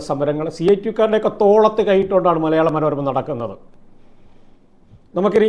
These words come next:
ഈ വാർത്തയുടെ, വാർത്ത മനോരമ വളരെ സെൻസിറ്റീവായിട്ട് കൊടുത്തു. ഇനി ഇതിനെ കമ്മ്യൂണിസ്റ്റുകാർ അല്ലെ ഇടതുപക്ഷം എങ്ങനെ കാണുന്നു എന്ന് മനസ്സിലാക്കുക. സി-, ഏ, മലയാള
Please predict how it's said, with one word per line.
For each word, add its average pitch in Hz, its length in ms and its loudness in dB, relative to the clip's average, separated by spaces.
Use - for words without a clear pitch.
ഈ - 100 -4
വാർത്തയുടെ, 185 560 4
വാർത്ത 196 220 0
മനോരമ 196 340 0
വളരെ 180 200 4
സെൻസിറ്റീവായിട്ട് 165 720 -2
കൊടുത്തു. 143 320 -6
ഇനി 165 100 -4
ഇതിനെ 196 180 0
കമ്മ്യൂണിസ്റ്റുകാർ 226 640 0
അല്ലെ 190 140 0
ഇടതുപക്ഷം 202 500 -2
എങ്ങനെ 175 240 -2
കാണുന്നു 156 320 0
എന്ന് 156 160 -4
മനസ്സിലാക്കുക. 117 520 -12
സി-, 185 200 -2
ഏ, 160 40 -4
മലയാള 208 280 4